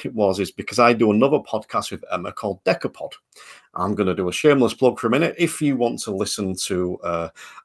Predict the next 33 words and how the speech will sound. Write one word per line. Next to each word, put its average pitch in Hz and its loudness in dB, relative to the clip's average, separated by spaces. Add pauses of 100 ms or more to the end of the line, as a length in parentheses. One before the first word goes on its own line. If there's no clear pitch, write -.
another 104 6
podcast - -2
that 98 4
is 98 -2 (400)
discussing 120 2
pop - 0
culture 135 2
across 139 2
different 110 2
decades, 110 2
we 113 4
are 101 4
currently 131 2
doing 101 2
the 98 0
nineties, 107 4 (380)
and 98 4
we're 107 4
doing 95 6
it 95 0
year 104 6
by 95 4
year, 95 4
and 104 0
then 101 2
doing 95 4
some 95 -4
deep 107 -2
dive 101 2
into 104 0
various 92 2
different - -12
topics. - -4